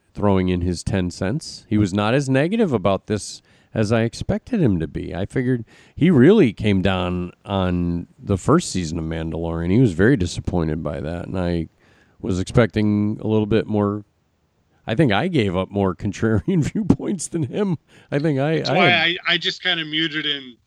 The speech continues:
Speaker 2: went off in the distance.
Speaker 1: Yeah, I, I think I had more problems
Speaker 2: Yeah.
Speaker 1: with it than he did. <laughs>
Speaker 2: I thought he was gonna, like, hate it so much, so I just,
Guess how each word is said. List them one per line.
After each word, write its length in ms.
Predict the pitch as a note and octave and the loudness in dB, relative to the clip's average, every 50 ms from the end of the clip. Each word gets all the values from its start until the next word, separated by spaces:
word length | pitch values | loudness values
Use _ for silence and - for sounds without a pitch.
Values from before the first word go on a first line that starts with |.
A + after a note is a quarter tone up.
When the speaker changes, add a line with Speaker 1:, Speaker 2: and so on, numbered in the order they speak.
| _ - | _ -14
Speaker 2:
went 160 | D#3 C#3+ C3+ B2+ | -10 -10 -8 -8
off 200 | B2+ B2+ - - | -10 -12 -14 -16
in 60 | C3 | -16
the 120 | B2 B2 | -16 -14
distance. 500 | A2 B2 B2+ - - D3 B2+ C3+ D3 - | -12 -12 -12 -12 -12 -14 -16 -12 -8 -4
Speaker 1:
Yeah, 320 | D#3+ E3 G3 A#3+ A3+ D3 G#2+ | -2 0 0 0 2 0 0
I, 140 | A2 C3+ C3+ - | 0 -2 -2 -4
I 100 | A#2+ B2 | -6 -4
think 260 | B2 - E3 D#3 C#3 C#3 | -2 -2 -2 -2 0 -2
I 120 | C#3 C#3+ | -2 -2
had 180 | E3+ F#3+ E3 B2+ | -2 -2 -2 0
more 220 | A2+ G#2+ A2+ A#2 | 2 2 2 2
problems 460 | G#2+ C3 C#3+ E3+ G3+ F#3+ C#3 G#2+ G2 F#2 | 2 0 0 0 0 2 2 2 2 2
Speaker 2:
Yeah. 60 | G2 | 0
Speaker 1:
with 120 | F#2+ F2+ G2 | 0 0 0
it 120 | G#2 - | -2 0
than 160 | G#2+ G#2 G#2 | 0 0 2
he 160 | G2+ C#3+ G3+ | 2 2 0
did. 280 | F#3 - F2+ - - - | 0 0 0 -2 -2 -4
<laughs> 480 | - - - - - _ _ _ - D#3 | -8 -20 -20 -20 -20 _ _ _ -6 -4
Speaker 2:
I 100 | D#3 D3+ | -4 0
thought 240 | - E3+ E3 D#3+ D3 | 2 4 4 4 4
he 100 | D3 D#3 | 2 0
was 140 | D3+ C#3 C3+ | -2 -2 -4
gonna, 240 | D3 C#3+ C#3+ C#3+ C#3 | -6 -4 -4 -4 -4
like, 220 | C3 B2 B2+ A#2+ | -2 -4 -4 -6
hate 260 | A#2 B2 C#3 C#3+ C#3+ | -4 -2 -2 0 0
it 100 | D3+ - | -2 -6
so 200 | - - D3 C#3 | -8 -10 -10 -12
much, 320 | C3+ C3+ C3+ C#3+ C#3+ - - | -10 -8 -8 -6 -6 -6 -8
so 120 | C#3+ C3+ | -6 -6
I 120 | C3+ C#3 C3+ | -4 -4 -4
just, 360 | C3+ C#3+ C3+ - - - | -4 -4 -6 -6 -8 -12